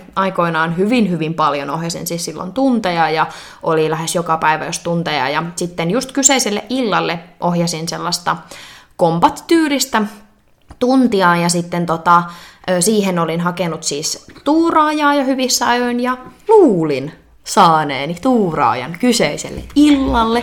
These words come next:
tai iltapäivälle. No, elin tässä onnellisessa uskossa, olin sitten siellä Pörssin rinneriehassa, ja tietenkin vähän minttukaakaota siinä sitten otettiin, ja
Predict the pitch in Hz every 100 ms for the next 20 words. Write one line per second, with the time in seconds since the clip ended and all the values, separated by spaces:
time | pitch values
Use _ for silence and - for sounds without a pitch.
0 | - 175 170 185 180 175 247 269 240 226
1 | 214 202 202 - - - - - 185 -
2 | 262 240 190 180 - 196 196 165 170 170
3 | - 185 180 - 165 170 160 160 165 170
4 | 160 160 160 170 165 - 160 170 170 160
5 | - 160 160 160 - - - 156 - -
6 | 143 160 170 180 170 175 185 185 180 175
7 | 185 175 170 165 170 170 170 170 - 170
8 | 170 175 175 175 165